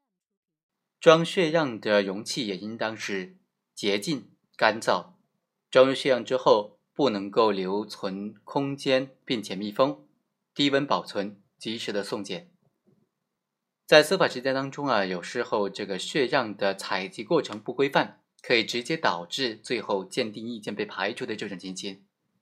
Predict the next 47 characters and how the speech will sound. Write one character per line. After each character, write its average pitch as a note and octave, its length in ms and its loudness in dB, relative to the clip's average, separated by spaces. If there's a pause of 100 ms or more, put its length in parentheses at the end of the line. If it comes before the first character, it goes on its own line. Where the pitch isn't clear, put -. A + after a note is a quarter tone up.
就 C3 120 0
是 A#2+ 140 0
说 A#2+ 300 0 (320)
检 G2+ 240 2
验 B2+ 100 -2
的 B2+ 120 2
样 F3 220 2
本 F2+ 220 0
已 F2 100 -12
经 G#2 240 -8
受 A2 140 -2
到 G2+ 140 -2
污 D3+ 160 -4
染 G2 200 -2
了， F2+ 220 -10 (380)
所 C3 180 0
以 G2+ 320 -2 (240)
最 D3 180 2
后 C#3 200 6
导 F2 240 0
致 G#2+ 420 -6 (420)
鉴 C#3 280 2
定 A#2 340 -4
被 B2+ 180 2
告 B2 220 0
人 G2 460 -4
具 A#2+ 200 -6
备 G#2 380 0
醉 C#3+ 240 -2
酒 F#2+ 240 -8
驾 A2+ 240 2
驶 F#2 240 -8
事 - 240 -2
实 A2+ 180 -6
的 G#2+ 120 -8
这 A2+ 120 -4
个 G2+ 280 -2 (160)
酒 A2 180 0
精 B2+ 140 0
含 A#2+ 100 -2
量 B2+ 140 0
鉴 D3 160 -4
定 D3+ 120 -4
意 D#3 60 -6
见 D3 160 -2
书 F3+ 180 -4
呢， F3+ 200 -4